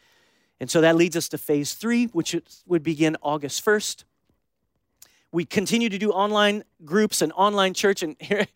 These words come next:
here, newsflash, online church is here to stay.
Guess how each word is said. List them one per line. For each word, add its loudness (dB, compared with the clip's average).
here, 2
newsflash, 2
online -2
church -2
is -10
here 0
to -6
stay. 0